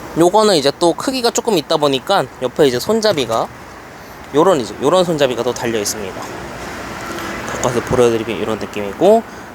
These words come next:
재질 자체도 굉장히 이제 좀 매끈하게 빠져있는 그런 디자인이라고 할 수 있습니다. 그래서, 네, 저번에도 확실히 요런 이제 야생화 확실히 심으시는 분들이 많이들 찾아주시는 것 같더라고요. 확실히 그래서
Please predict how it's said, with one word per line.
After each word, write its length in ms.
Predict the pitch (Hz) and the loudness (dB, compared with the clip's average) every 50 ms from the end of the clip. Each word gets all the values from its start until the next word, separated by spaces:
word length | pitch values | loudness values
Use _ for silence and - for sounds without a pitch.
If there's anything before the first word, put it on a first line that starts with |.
| - - | -10 -2
재질 300 | - 147 151 160 175 160 | 2 4 4 4 4 4
자체도 500 | - 143 - - - 139 143 180 165 131 | 2 0 0 0 -2 0 2 2 2 0
굉장히 440 | - 135 127 123 156 156 143 127 | 0 -2 0 2 4 4 4 4
이제 120 | 120 104 107 | 2 0 -2
좀 240 | - 127 117 95 95 | -4 -4 -4 -2 -2
매끈하게 640 | 120 120 - - 185 175 165 147 127 113 104 98 98 - - - - - - - - - - - - - - - - | -2 -2 0 2 2 4 4 4 2 0 -2 -4 -6 -10 -16 -18 -18 -18 -18 -18 -18 -18 -18 -18 -18 -18 -16 -6 -2
빠져있는 600 | - 165 170 180 165 131 117 107 110 113 143 226 - - - - - | 0 2 4 4 4 4 2 0 0 -2 -2 -4 -6 -10 -12 -6 -2
그런 200 | 120 117 117 - | -2 -2 0 -2
디자인이라고 600 | - 117 131 131 123 113 107 107 107 113 165 185 | -2 0 0 2 2 2 0 0 2 2 2 2
할 80 | 165 | 2
수 120 | - - 139 | 0 -2 -4
있습니다. 480 | 117 - - 120 107 101 92 - 98 - - - - - - - - - - | -4 -4 -4 -4 -6 -6 -6 -6 -8 -8 -8 -10 -10 -10 -10 -10 -10 -8 -2
그래서, 340 | - 175 170 185 170 160 156 - - - - - - - - - | 0 2 4 4 4 4 2 -2 -8 -12 -14 -14 -14 -14 -8 0
네, 180 | 127 123 113 | 2 2 2
저번에도 580 | 107 - 180 185 208 254 240 240 226 196 208 202 | 4 2 2 4 6 6 6 6 4 6 4 4
확실히 380 | 208 208 - - 240 214 202 165 | 4 4 2 2 2 4 4 4
요런 240 | 147 147 151 156 139 | 4 4 4 2 2
이제 160 | 127 127 120 | 2 2 2
야생화 460 | 120 - - - 254 254 247 233 220 | 4 4 4 4 4 4 4 4 4
확실히 320 | 202 190 - - 196 165 - | 4 2 -2 -4 -4 -4 -4
심으시는 560 | - - 240 233 226 220 233 220 202 180 170 | -4 -2 -2 -2 -2 -2 0 0 -2 0 -2
분들이 560 | 156 151 139 135 131 139 160 170 147 117 107 - - - - - - | -2 -2 0 0 0 0 0 0 0 0 -2 -4 -10 -12 -12 -6 -2
많이들 320 | - 139 160 185 180 170 156 | 0 2 4 4 4 4 2
찾아주시는 540 | - - 233 240 233 208 202 196 202 196 160 | 2 0 0 0 0 0 0 0 0 2 4
것 60 | 135 | 4
같더라고요. 680 | 127 123 107 165 151 143 120 113 117 131 160 156 127 117 | 4 4 4 4 4 4 4 4 4 4 6 4 2 0
확실히 280 | - - - 143 127 | -4 -4 -2 -2 -2
그래서 360 | 117 123 127 120 120 123 117 | 0 0 0 2 2 2 0